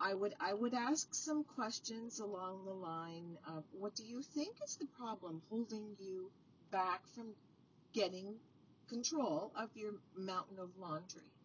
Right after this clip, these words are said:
And, you know, the client might say something like, "Well, I'm never home long enough." Um, and, or,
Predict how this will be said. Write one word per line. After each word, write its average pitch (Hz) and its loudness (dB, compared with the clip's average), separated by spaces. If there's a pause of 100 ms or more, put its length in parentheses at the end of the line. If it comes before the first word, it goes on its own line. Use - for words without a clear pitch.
(1080)
And, - -14 (120)
you 285 4
know, 262 2 (100)
the 302 4
client 330 0
might 233 -2
say 240 2
something 214 -2
like, 185 -4
"Well, 190 2
I'm 185 -2
never 185 -2
home 185 0
long 143 -2
enough." - -10 (1800)
Um, 160 0 (680)
and, 175 0 (100)
or, 190 8